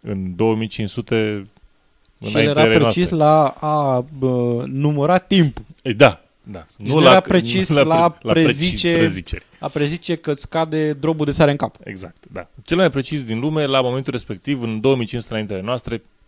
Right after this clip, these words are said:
Speaker 1: s-ar putea spune că era. Nu e chiar, nu poți, nu poți fi sigur că n-a. Uh, și așa s-a născut psihoza planetară a apocalipsei, da, de care suferă și cei de la realitatea, așteptată să vină la sfârșit de an.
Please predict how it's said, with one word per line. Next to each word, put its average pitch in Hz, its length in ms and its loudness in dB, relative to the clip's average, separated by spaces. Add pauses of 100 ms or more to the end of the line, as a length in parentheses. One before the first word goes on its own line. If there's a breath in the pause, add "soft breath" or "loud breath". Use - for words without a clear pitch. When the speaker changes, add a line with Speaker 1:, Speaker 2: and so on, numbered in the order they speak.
Speaker 1:
s-ar 226 240 0
putea 147 300 0
spune 120 340 -4
că 107 140 -4
era. 92 300 -2
Nu 123 120 -4
e 110 80 -2
chiar, 90 240 -8 (180)
nu 104 220 -12
poți, 92 380 -10
nu 104 100 -14
poți 92 260 -14
fi 92 120 -16
sigur 107 400 -8
că - 100 -14
n-a. 90 140 -14 (500 loud breath)
Uh, 107 360 0 (640 soft breath)
și - 80 -6
așa 151 180 0
s-a 170 100 0
născut 156 280 -4 (100)
psihoza 160 600 2
planetară 139 580 2
a 139 40 6
apocalipsei, 123 720 0
da, 98 280 -4
de 98 120 -10
care 104 240 -4
suferă 113 340 -8
și 98 60 -10
cei 110 140 -6
de 101 60 -4
la 95 120 -4
realitatea, 107 500 -6 (400 loud breath)
așteptată 160 500 -4
să 143 180 -2
vină 151 180 -2
la 143 80 2
sfârșit 117 340 -6
de 117 80 0
an. 98 140 0